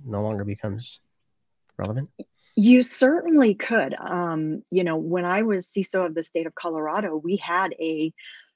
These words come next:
Speaker 2: ransomware event that took down an agency for a month. Um, and so people love to hear about that.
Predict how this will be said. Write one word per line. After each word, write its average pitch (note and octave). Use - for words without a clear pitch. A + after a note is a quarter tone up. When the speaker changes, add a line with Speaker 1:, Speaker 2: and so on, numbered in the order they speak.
Speaker 2:
ransomware F#3+
event D3+
that F3
took D#3+
down D#3+
an D#3+
agency F3
for D3+
a D#3
month. D#3
Um, D#3
and E3+
so F3
people B3
love F4+
to C#4+
hear G#3+
about D3+
that. -